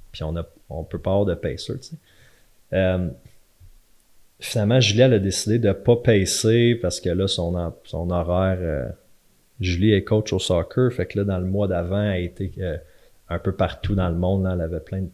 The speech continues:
voyages, de camps d'entraînement, tout ça, fait qu'elle s'est comme pas vraiment, euh, entraînée pour la course.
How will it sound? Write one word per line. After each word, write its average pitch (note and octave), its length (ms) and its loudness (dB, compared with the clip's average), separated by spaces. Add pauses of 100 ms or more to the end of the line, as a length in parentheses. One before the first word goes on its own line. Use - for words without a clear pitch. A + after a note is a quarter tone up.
(500)
voyages, F2+ 440 0
de E2 80 -4
camps F2 180 -4
d'entraînement, F2+ 420 -4
tout F#2 80 -8
ça, - 140 -4
fait F2 160 -6
qu'elle D#2 160 -6
s'est - 140 -10
comme F2 200 -6
pas G#2+ 160 -2
vraiment, G2 480 0
euh, C#2+ 300 -4
entraînée F2 440 -6
pour F2 140 -6
la D2+ 120 -2
course. - 380 -6